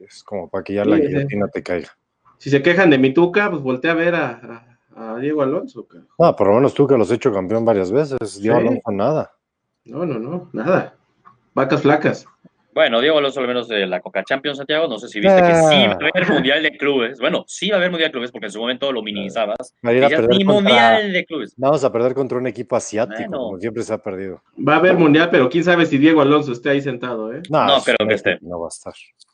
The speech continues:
Speaker 3: Sí, no creo que esté, la neta, pero si no lo han corrido y se lo llegan a aguantar, es por eso. La neta sería por eso, pensando en el Mundial de diciembre, eh,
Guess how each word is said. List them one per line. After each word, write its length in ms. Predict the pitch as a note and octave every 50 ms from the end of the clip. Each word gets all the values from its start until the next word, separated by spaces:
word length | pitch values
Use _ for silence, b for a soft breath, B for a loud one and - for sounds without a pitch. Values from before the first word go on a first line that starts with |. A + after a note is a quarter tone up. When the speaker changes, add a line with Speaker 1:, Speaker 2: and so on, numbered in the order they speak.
| _ _ _ _ G#2 - _
Speaker 3:
Sí, 160 | - C3 B2+
no 160 | C3 B2 -
creo 200 | - A#2 A2 G2+
que 100 | G2 G2+
esté, 180 | F#2 - - G#2
la 120 | G2 F#2+
neta, 360 | G2 A2+ A#2+ - D3+ D#3 D#3+ - _
pero 380 | - C3 D3 D#3+ F3+ G#3 A3+ - -
si 240 | - - - A#2+
no 140 | B2 F3 A3+
lo 60 | A#3+
han 60 | A3 -
corrido 300 | A#2+ A2 G#2 A#2 A2+ G#2+
y 60 | F#2+
se 80 | G2
lo 20 | G2
llegan 160 | A2 C3 C3
a 40 | G#2
aguantar, 440 | F2+ F2+ F2 E2+ - C3 G3 D#4 - _ _ _ _ _ _ _ _ _ _ _ _ _ _ _
es 140 | C#3+ D#3 D#3 -
por 160 | F#2 A#2 F3
eso. 240 | F#3 - - - - _ _ _ _ _ _ _ _ _ _ _ _ _ -
La 100 | E2 G#2
neta 240 | D3 F#3+ G3 - -
sería 300 | - G2+ G#2+ A2 G#2 -
por 120 | F#2+ F#2
eso, 220 | F2 - F2 E2+
pensando 400 | - F#2+ F#2 - - D#3 D3 C#3
en 80 | B2+ A2+
el 60 | G2+
Mundial 280 | G2 G2 G2+ A#2 B2 B2
de 60 | A2+
diciembre, 600 | G2 F#2 F2+ - B2 C#3 D3+ D#3 D#3+ E3 E3 B B B B B B B B B _
eh, 540 | F#2 F#2+ F#2+ F#2+ F#2 F#2+ F#2+ F#2+ F#2+ F#2+